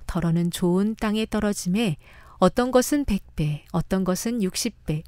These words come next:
어떤 것은 삼십 배의 결실을 하였느니라. 귀 있는 자는 들으라.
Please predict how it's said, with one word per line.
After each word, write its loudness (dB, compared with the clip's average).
어떤 4
것은 2
삼십 0
배의 6
결실을 0
하였느니라. -4
귀 8
있는 4
자는 0
들으라. -2